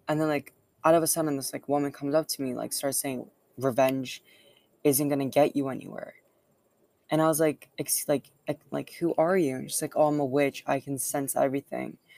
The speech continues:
I was like, "Oh, wow. Well, yeah, like, h-, like, how did you know that?" I was like, I, 'cause, listen, I went to a birthday party,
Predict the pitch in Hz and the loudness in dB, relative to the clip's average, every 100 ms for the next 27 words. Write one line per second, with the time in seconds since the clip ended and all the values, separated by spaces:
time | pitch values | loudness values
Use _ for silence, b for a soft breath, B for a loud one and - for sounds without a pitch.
0 | b b b - 160 151 156 147 - - | b b b 4 6 6 4 4 0 4
1 | 180 160 165 160 131 120 120 _ _ _ | 6 8 8 8 6 2 -2 _ _ _
2 | _ _ _ _ _ _ _ - 151 147 | _ _ _ _ _ _ _ 6 10 10
3 | 143 135 _ _ _ _ _ 143 143 175 | 8 4 _ _ _ _ _ -8 0 2
4 | 165 139 117 - _ 135 131 - 143 143 | 2 0 -6 -20 _ -10 -8 -4 -2 -2
5 | 131 139 143 123 131 131 131 117 131 - | -2 -6 -4 -2 -2 -2 -6 -4 -4 -4
6 | - 170 - B B B B - 175 156 | -8 -10 -12 B B B B -4 -2 -2
7 | - _ _ _ _ _ _ - _ _ | -6 _ _ _ _ _ _ -20 _ _
8 | - - 165 180 208 165 147 151 - 170 | -16 -2 0 2 2 2 0 -2 -2 0
9 | 185 190 | 0 -4